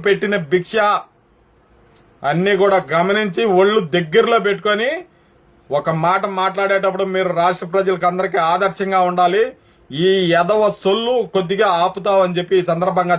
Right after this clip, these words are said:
తెలియజేస్తున్నాను. ఈ వీడియో చూసిన మిత్రులందరికీ కూడా ధన్యవాదాలు. జై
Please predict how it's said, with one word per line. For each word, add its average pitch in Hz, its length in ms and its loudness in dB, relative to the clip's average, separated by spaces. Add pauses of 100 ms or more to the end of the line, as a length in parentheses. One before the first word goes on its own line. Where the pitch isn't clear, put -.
తెలియజేస్తున్నాను. 175 760 -2 (600)
ఈ 160 40 2 (140)
వీడియో 202 240 4 (100)
చూసిన 175 240 -6 (100)
మిత్రులందరికీ 180 680 0
కూడా 185 120 2 (140)
ధన్యవాదాలు. 147 520 0 (360)
జై 170 140 0